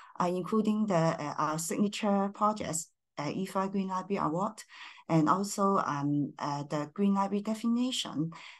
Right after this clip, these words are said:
and, uh, some of the other current projects, including, uh, book projects and the, uh,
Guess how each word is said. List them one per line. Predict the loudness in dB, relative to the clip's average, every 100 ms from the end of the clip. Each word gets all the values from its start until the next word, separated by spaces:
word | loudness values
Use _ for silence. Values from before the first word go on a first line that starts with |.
| _
and, | -2 -2 -2 -4
uh, | -4 -4
some | -4 -2 -2
of | -4
the | -2 0
other | 0 -2 -4
current | 0 0 0
projects, | -2 -6 -8 -2
including, | -2 -2 -4 -2 -4 -2
uh, | -4
book | -4 -6
projects | -4 -2 -4 -8 -6
and | -2 -2 -2
the, | -4 -2
uh, | -4 -6